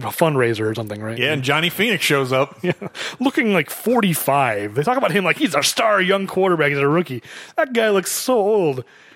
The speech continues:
Speaker 1: He looks like Brett Favre in his last years.
Speaker 2: <laughs> I didn't have that, but you're right.
Speaker 1: Yeah, it, it's, I
Speaker 2: Re-,
Speaker 1: can't
Speaker 2: the really gray-haired Brett, Brett Favre in the, the Vikings Brett Favre.
Speaker 1: Yes, Brett, Vikings Brett Favre is what this guy looks like.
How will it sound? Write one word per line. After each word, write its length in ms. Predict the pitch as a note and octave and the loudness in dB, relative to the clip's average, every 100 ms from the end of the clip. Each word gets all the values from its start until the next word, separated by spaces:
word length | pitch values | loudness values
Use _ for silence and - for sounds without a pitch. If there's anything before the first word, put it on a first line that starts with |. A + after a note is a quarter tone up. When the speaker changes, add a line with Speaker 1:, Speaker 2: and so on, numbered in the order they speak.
| _ - | _ -8
Speaker 1:
He 140 | - C#4 | 0 0
looks 160 | C4+ | 2
like 180 | G#3+ D#3 | 0 0
Brett 160 | A3 - | -2 -2
Favre 460 | - F#3+ G3+ F3+ | 0 2 2 2
in 60 | E3+ | 2
his 120 | C#3 | 2
last 300 | C#3+ C#3 C3 | 2 2 2
years. 360 | C#3+ - - - | 2 2 0 -2
Speaker 2:
<laughs> 60 | - - - C5 B4+ - - | -6 -8 -2 -2 -2 -6 -2
I 200 | A4+ A#4+ A4 | 2 2 2
didn't 120 | B3+ A3 | 0 2
have 220 | C4+ C4 | 2 4
that, 160 | G#3+ | 2
but 120 | A3 A3+ | 0 0
you're 140 | A3+ | 0
right. 380 | G3+ A3 G3 G3 | 2 2 2 0
Speaker 1:
Yeah, 400 | G3+ C#3+ B2 C3 | 2 2 2 0
it, 260 | C#3+ D3+ D3+ E3+ | 0 -2 -2 -2
it's, 360 | C#3+ - - | -2 -4 -4
I 60 | D#3+ | 0
Speaker 2:
Re-, 140 | F3+ | 0
Speaker 1:
can't 140 | G3+ F#3+ | 0 0
Speaker 2:
the 80 | F3+ | 0
really 280 | F#3 F3+ | 0 0
gray-haired 800 | F3 D#3+ D#3+ D#3+ D3+ D3+ D3 D#3 D3 | 0 0 2 2 2 2 2 0 -2
Brett, 320 | D#3 - D#3+ | -4 -4 -4
Brett 180 | D3+ D3 | -4 -2
Favre 420 | C#3 C#3+ D3+ D#3 D3 - | -2 0 0 -4 -8 -6
in 140 | C#3 | -2
the, 120 | C3 | -2
the 200 | B2+ C#3+ | -2 -4
Vikings 500 | C3+ E3 E3 C3+ A#2 | 0 0 0 -4 -4
Brett 220 | A2 A2+ | -4 -4
Favre. 240 | - A2+ G2+ | -2 -2 0
Speaker 1:
Yes, 180 | D#3 - | 0 0
Brett, 200 | F3 G#3 | -2 0
Vikings 360 | D#3 G#3+ G#3 | 0 2 2
Brett 160 | F3 F3 | 2 0
Favre 300 | E3+ C#3 B2+ | 0 0 0
is 60 | C3 | 0
what 100 | C3 | -2
this 100 | B2+ | 0
guy 140 | B2+ | 0
looks 240 | B2 A#2+ | 0 -4
like. 260 | A#2 A2 | -6 -6